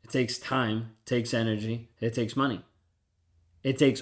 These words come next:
all of this to be able to invest into you.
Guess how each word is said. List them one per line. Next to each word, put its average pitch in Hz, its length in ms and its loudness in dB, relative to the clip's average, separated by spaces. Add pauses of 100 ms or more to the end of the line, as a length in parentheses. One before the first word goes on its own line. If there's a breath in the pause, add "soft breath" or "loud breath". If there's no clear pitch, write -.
all 135 300 6
of 123 120 4
this 127 220 2
to 147 260 8
be 139 140 6
able 131 160 4
to 117 80 4
invest 113 480 0
into 120 320 -4
you. 107 320 -2